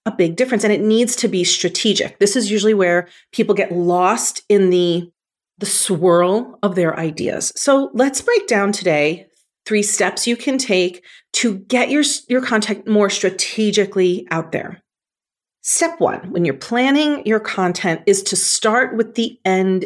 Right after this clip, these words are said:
in mind. This is pretty much true for everything in business. Where do you want to go?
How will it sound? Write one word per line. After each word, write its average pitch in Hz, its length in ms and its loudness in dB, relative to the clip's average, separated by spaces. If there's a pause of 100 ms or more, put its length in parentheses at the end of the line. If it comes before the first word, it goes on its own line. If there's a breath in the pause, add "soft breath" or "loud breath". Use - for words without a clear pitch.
(100)
in 175 360 0
mind. 165 540 -2 (240 soft breath)
This 285 160 0
is 480 120 0
pretty 302 260 0
much 262 240 0
true 226 240 2
for - 340 -2
everything 185 540 0
in 185 140 0
business. 185 360 0
Where 233 400 4
do 302 100 2
you 254 160 2
want 170 460 -2 (360 soft breath)
to - 120 -2
go? 214 540 0